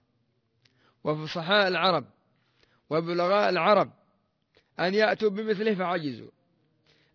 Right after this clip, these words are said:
أن يأتوا بعشر سور من مثله فعجزوا،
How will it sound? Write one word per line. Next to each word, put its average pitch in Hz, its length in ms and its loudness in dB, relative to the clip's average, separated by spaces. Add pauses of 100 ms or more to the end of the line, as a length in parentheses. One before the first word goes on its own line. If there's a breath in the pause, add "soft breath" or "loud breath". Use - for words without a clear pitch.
أن 160 120 -2
يأتوا 202 340 2
بعشر 185 400 -2
سور 202 340 0
من 208 220 -8
مثله 208 280 -2
فعجزوا، 151 640 -4